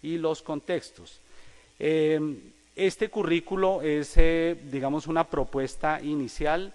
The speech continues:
está orientada desde los temas, eh, que se revisan en el Board de Gastroenterología americano, incluyendo algunos otros, eh, temas, mm, pero, em,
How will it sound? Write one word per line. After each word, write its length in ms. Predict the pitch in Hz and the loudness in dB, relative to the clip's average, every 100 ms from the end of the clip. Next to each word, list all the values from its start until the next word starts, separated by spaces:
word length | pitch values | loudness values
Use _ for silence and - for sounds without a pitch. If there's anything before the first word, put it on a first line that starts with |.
| - - - | -20 -20 -10
está 280 | 135 - 135 | -10 -4 -4
orientada 600 | 139 147 - 147 151 151 | -4 -6 -2 0 0 -2
desde 260 | 131 123 | -4 -8
los 300 | 117 113 - | -4 -6 -6
temas, 500 | - 139 139 147 - | -8 -4 -2 -4 -6
eh, 460 | 139 127 123 117 117 - | -8 -6 -6 -8 -10 -10
que 260 | 117 117 | -10 -10
se 160 | - 123 | -8 -8
revisan 540 | 117 120 120 151 143 | -6 -8 -8 -6 -4
en 160 | 131 123 | -4 -6
el 80 | 107 | -8
Board 440 | 113 123 135 151 - - - | -4 0 0 -2 -12 -20 -12
de 100 | 127 | -8
Gastroenterología 800 | 120 - 113 123 117 117 104 127 | -8 -8 -12 -8 -6 -6 -6 -6
americano, 640 | 135 151 165 160 156 175 - - - - | -4 -6 -4 -2 -2 -6 -12 -20 -20 -10
incluyendo 580 | 139 - 131 127 127 139 | -10 -8 -8 -6 -2 -2
algunos 420 | 139 143 139 - | -2 -4 -6 -8
otros, 540 | 131 - 135 135 - | -10 -8 -6 -6 -10
eh, 240 | 113 117 120 - | -12 -12 -12 -6
temas, 540 | 156 147 165 202 - - - - - - - | -4 -4 -6 -8 -18 -20 -20 -20 -20 -20 -10
mm, 400 | 131 139 135 135 - | -6 -4 -2 -4 -6
pero, 480 | - 185 190 208 - - | 0 2 2 0 -2 -2
em, 840 | 156 147 139 139 131 123 120 117 | 2 2 0 -2 -4 -4 -6 -10